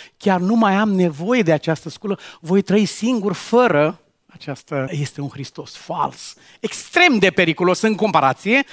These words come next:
cu nebunul ăla care era îmbrăcat și zicea că este Isus el.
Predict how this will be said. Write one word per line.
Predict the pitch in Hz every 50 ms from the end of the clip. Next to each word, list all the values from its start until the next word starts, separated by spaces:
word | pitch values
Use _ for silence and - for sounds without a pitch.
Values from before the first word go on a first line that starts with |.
| - - - -
cu | - 370 320 302 302 285 285
nebunul | 285 311 330 277 220 214 208 208 220
ăla | 214 202 180
care | - 196 185 196
era | 208 190
îmbrăcat | 180 175 175 156 - 254 226
și | - 202
zicea | 196 - - 233
că | - -
este | 208 - - 180
Isus | 185 180 - - - 190 - - - -
el. | - - -